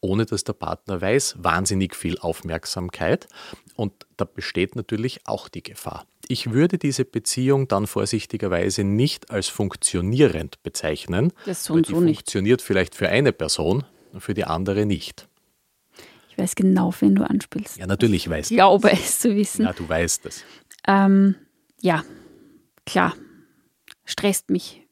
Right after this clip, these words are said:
Speaker 2: mehr. Also jeden Tag mit meiner Dating-Person zu schreiben, würde mich stressen.
Speaker 1: Aber du hast ja auch nicht das Verlangen, die, die Person, die, auf die ich anspiele, beziehungsweise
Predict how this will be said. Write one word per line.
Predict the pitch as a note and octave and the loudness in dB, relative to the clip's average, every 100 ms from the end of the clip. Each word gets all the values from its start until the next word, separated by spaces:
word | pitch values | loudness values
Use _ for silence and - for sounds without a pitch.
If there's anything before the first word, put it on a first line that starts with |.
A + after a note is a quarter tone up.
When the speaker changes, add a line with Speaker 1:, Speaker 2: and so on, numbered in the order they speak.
| - | 0
Speaker 2:
mehr. | F3+ D#3+ G3+ _ _ _ | 2 2 -2 _ _ _
Also | - F#3+ F3+ | -4 -2 -2
jeden | - G3+ G3+ G#3+ A3 | -2 4 6 6 4
Tag | G3+ F#3+ - - - | 4 4 2 -8 0
mit | G3 F#3 - _ _ _ _ _ _ _ _ _ _ _ _ | 0 0 -6 _ _ _ _ _ _ _ _ _ _ _ _
meiner | F#3+ F3+ F3+ | 0 2 2
Dating-Person | - A3+ - F3+ E3+ F3 F#3 F#3 | 2 0 0 -2 -2 -4 -4 -4
zu | - | -4
schreiben, | D#3+ - C#3+ F3 F3 | -6 -2 -2 0 0
würde | E3+ D#3+ | 0 0
mich | F#3 E3+ - | -2 -4 -6
stressen. | - - - - - _ _ _ _ _ _ _ _ _ _ _ _ _ _ _ - - | -8 -8 -8 -8 -10 _ _ _ _ _ _ _ _ _ _ _ _ _ _ _ -20 -6
Speaker 1:
Aber | E2+ | -2
du | G2 F2+ | 2 4
hast | G#2+ - | 4 4
ja | G2+ | 4
auch | F2+ - | 4 -2
nicht | G#2 - - F2+ | -4 -6 -10 -6
das | - | -6
Verlangen, | - F#2+ E2+ D#2 F#2 E2+ C#2+ - | -4 -2 0 0 -2 -4 -8 -10
die, | E2 D2 - - - - - - | -10 -10 -20 -20 -20 -20 -18 -14
die | |
Person, | - E2+ - F2 F2+ G2+ | -10 -8 -2 0 2 0
die, | G2 | -4
auf | - - | -8 -8
die | - | -6
ich | F#2 | 0
anspiele, | G#2 G2+ - - F#2 G2 | 2 2 -2 -2 -2 -2
beziehungsweise | F#2+ G2 F#2 - F#2 | -4 -4 -4 -2 -2